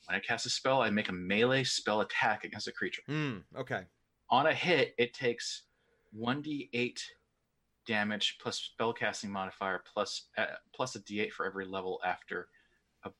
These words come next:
Speaker 1: above." Ooh.
Speaker 2: Oh, Jesus
Speaker 1: So
Speaker 2: Christ.
Speaker 1: it's gonna take three D eight plus four.
Speaker 2: Okay. So,
Speaker 1: Uh,
Speaker 2: okay,
Speaker 1: if
Speaker 2: so,
Speaker 1: I
Speaker 2: so let's do the melee attack first.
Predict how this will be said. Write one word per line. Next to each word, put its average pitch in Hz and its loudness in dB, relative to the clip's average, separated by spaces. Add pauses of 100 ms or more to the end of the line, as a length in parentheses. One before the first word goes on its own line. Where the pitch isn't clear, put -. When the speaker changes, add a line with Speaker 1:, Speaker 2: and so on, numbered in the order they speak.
(120)
Speaker 1:
above." 98 0 (720)
Ooh. 107 -4 (400)
Speaker 2:
Oh, 80 -12
Jesus 123 -2
Speaker 1:
So 110 2
Speaker 2:
Christ. 120 0 (100)
Speaker 1:
it's 131 0
gonna 160 4
take 131 0
three 117 4
D 104 4
eight 101 2
plus - -4
four. 92 2 (160)
Speaker 2:
Okay. 156 0 (1120)
So, - -2
Speaker 1:
Uh, 95 6
Speaker 2:
okay, 151 6
Speaker 1:
if 113 2
Speaker 2:
so, 113 4
Speaker 1:
I - 2 (240)
Speaker 2:
so 139 0
let's 147 4
do 170 0
the 180 -2
melee 143 4
attack 147 0
first. 104 -6